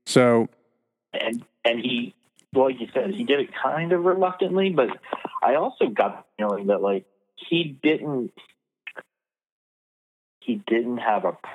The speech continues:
Speaker 2: problem doing it.
Speaker 1: No, he didn't.
Speaker 2: I guess, like, he, he saw it as the, the end justifies the means.
Speaker 1: Yes, because, like,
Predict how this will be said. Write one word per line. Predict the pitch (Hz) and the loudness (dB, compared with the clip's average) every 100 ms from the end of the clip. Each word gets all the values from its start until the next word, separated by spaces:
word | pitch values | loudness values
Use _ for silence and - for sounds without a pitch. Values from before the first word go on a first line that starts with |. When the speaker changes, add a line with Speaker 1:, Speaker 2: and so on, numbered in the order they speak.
| - | -6
Speaker 2:
problem | 101 98 90 82 76 80 | -4 -2 -4 -6 -10 -4
doing | 85 76 73 | -4 -4 -10
it. | - | -4
Speaker 1:
No, | 165 185 131 | 4 6 6
he | |
didn't. | 131 151 | 4 4
Speaker 2:
I | 101 | 2
guess, | 110 104 | -2 -2
like, | 113 98 - | 0 -2 -2
he, | 110 104 | -6 -2
he | 117 - | -6 0
saw | 120 117 | 2 2
it | 110 | 2
as | 107 101 | 0 -2
the, | 104 98 95 95 _ _ 117 | -2 0 -2 -6 _ _ -6
the | 113 | 0
end | 113 120 120 | 0 0 0
justifies | 113 - - 104 95 95 | 0 0 -2 2 2 0
the | 92 | -4
means. | 87 78 - - | -6 -8 -8 2
Speaker 1:
Yes, | 160 117 - - - - - - | 4 4 -4 -10 -12 -20 -20 0
because, | 117 131 123 | 4 4 4
like, | 127 - | 2 0